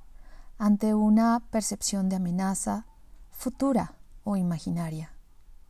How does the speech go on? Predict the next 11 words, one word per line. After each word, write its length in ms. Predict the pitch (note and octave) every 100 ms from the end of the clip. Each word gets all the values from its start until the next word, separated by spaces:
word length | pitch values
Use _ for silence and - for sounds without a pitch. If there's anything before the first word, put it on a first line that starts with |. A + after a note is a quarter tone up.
| - - - - - - - - - - - - - - - - -
Cuando 260 | - F3 F3+
sientes 460 | - F3+ F3+ F#3+
ansiedad, 680 | G#3+ G3+ F3+ F3 F3+ F#3 G3+ G#3 - - - - - - - - - - - - - - - - -
estás 300 | G3+ - F#3+
comprometiendo 1000 | - A#3 A#3+ G3+ F#3 F#3+ F3+ F3 F3 F#3 B3
tu 120 | - B3
estabilidad 920 | - A3 G3+ F3+ F3 E3+ E3 E3+ - - -
física, 760 | - C4 C#4 - - E3 D#3+ - - - - - -
emocional 880 | F#3 F3+ F3+ - F3+ F3 F3+ F#3 G3+ - - - - - -
y 100 | B3
cognitiva. 760 | - B3 B3 B3+ C#4 F#3 D#3+